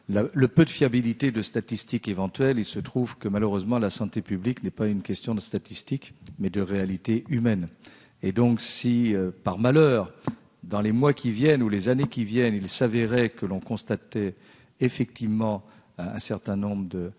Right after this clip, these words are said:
euh, maladies, euh, en plus grand nombre encore que ce qu'on peut constater aujourd'hui, eh bien, les, les, la responsabilité de l'État serait engagée. J'invite la ministre, malgré tout, avec l'A R S, peut-être de prendre attache auprès des médecins qui sont sur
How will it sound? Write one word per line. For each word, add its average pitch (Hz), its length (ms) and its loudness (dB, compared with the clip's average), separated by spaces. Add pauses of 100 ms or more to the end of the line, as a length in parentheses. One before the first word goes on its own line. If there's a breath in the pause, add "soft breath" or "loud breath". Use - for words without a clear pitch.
(360 soft breath)
euh, 95 340 -10
maladies, 107 640 2
euh, 90 240 -6 (480)
en - 100 -8
plus - 220 0
grand 113 180 2
nombre 113 240 2
encore 101 380 -2
que - 100 -10
ce - 80 -8
qu'on 101 220 -4
peut 120 160 -4
constater 107 540 -6
aujourd'hui, 92 540 -2 (440 loud breath)
eh - 60 -10
bien, 113 240 2
les, 101 160 0
les, 117 240 0
la 98 140 -2
responsabilité 117 720 0
de 98 40 -4
l'État 101 260 -2
serait 110 280 -2
engagée. 95 580 -2
J'invite 135 480 0
la 113 80 2
ministre, 117 460 2
malgré 110 320 0
tout, 101 240 -6
avec 95 260 -6
l'A 90 220 -4
R 101 60 -4
S, 131 220 -2 (400 loud breath)
peut-être 151 300 2
de 127 80 4
prendre 135 240 2
attache 143 320 2
auprès 127 300 0
des 110 120 0
médecins 110 460 -2 (500 soft breath)
qui 107 120 -6
sont 131 180 -2
sur 107 420 0